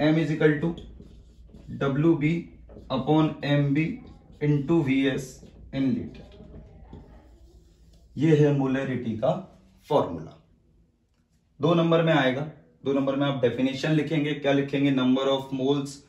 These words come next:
of solute present in one liter solution is called molarity। फिर आप लिखोगे यूनिट, the unit of molarity is mole per liter, its formula is molarity is equal to number of moles of solute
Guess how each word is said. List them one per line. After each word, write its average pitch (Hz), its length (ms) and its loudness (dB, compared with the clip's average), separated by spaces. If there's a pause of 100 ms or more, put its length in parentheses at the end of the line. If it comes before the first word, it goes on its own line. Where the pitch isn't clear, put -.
(200)
of 135 260 6
solute 139 440 2 (300)
present 135 480 2
in 135 180 -4
one 131 160 0
liter 139 320 2 (360)
solution 139 580 2 (160)
is 127 180 -4
called 147 300 0 (180)
molarity। 139 680 2 (380)
फिर 147 100 4
आप 151 180 6
लिखोगे 147 380 -2
यूनिट, 139 540 0 (100)
the 135 100 6 (100)
unit 156 400 2
of 151 260 0
molarity 151 600 0
is 127 200 -2
mole 143 300 2
per 160 120 4 (520)
liter, 139 300 6 (440)
its 170 300 0
formula 165 460 6
is 156 220 -2
molarity 160 580 2
is 156 120 -6
equal 160 220 2
to 165 160 0
number 151 320 2
of 165 200 -2
moles 165 300 0
of - 140 -6
solute 170 340 0